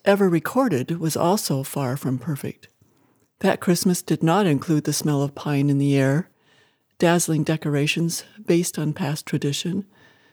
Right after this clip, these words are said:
the silver flash of tinsel on a tree, or a feast fit for a king set at a beautiful table surrounded by a loving, laughing family. In fact, Joseph,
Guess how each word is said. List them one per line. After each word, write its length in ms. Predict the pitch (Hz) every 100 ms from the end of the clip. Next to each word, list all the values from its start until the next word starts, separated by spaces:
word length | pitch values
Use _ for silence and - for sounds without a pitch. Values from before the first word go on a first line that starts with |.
| _
the 80 | -
silver 380 | - 180 170 175
flash 480 | - 156 156 165 165
of 120 | -
tinsel 440 | - 190 - 185
on 120 | 175
a 60 | 175
tree, 480 | - 196 175 185 196 _ - - _ -
or 560 | 226 247 170 160 190 - -
a 60 |
feast 480 | 160 - 214 214 -
fit 240 | - 190 -
for 200 | 202 190
a 60 |
king 460 | 196 - 165 151 151
set 280 | - 170 175
at 120 | 160
a 80 | 143
beautiful 480 | - 190 226 -
table 500 | 214 190 165 135 139 - _ _ _ _
surrounded 580 | - 170 170 160 165 143
by 120 | 156
a 100 | 147
loving, 380 | 143 151 165 185
laughing 440 | 202 175 - 147
family. 640 | 139 147 175 208 - 165 _ _ _ _ _ _ _ _ _ _ _
In 120 | 180 160
fact, 520 | 208 202 139 - - _ _ _ _ _ _ -
Joseph, 640 | 185 220 247 - - -